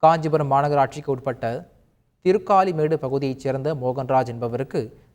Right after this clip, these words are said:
கருத்து வேறுபாடு காரணமாக முதல் மனைவி பிரிந்த நிலையில், பிள்ளையார்பாளையம் பகுதியைச் சேர்ந்த பவானி என்ற பெண்ணை இரண்டாவது திருமணம் செய்துள்ளார். தம்பதி இருவரும் திருக்காலிமேடு பகுதியில் வாடகை வீட்டில் வசித்து வந்த நிலையில், பக்கத்து வீட்டில் வசிக்கும் மணிகண்டன் என்பவருடன்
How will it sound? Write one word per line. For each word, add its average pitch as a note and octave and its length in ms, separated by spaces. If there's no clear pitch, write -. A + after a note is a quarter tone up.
கருத்து F#3+ 340
வேறுபாடு D3+ 460
காரணமாக C3 600
முதல் D3+ 260
மனைவி C#3 300
பிரிந்த C3 320
நிலையில், B2 340
பிள்ளையார்பாளையம் C#3 760
பகுதியைச் B2+ 380
சேர்ந்த C3+ 280
பவானி B2+ 360
என்ற B2 220
பெண்ணை B2+ 220
இரண்டாவது C#3 420
திருமணம் B2 420
செய்துள்ளார். A2+ 520
தம்பதி E3+ 340
இருவரும் C#3+ 360
திருக்காலிமேடு F3+ 760
பகுதியில் C#3+ 440
வாடகை C3+ 400
வீட்டில் C#3+ 260
வசித்து D3 300
வந்த B2 200
நிலையில், C3 340
பக்கத்து G3 420
வீட்டில் E3+ 300
வசிக்கும் D3+ 380
மணிகண்டன் C3 400
என்பவருடன் B2+ 480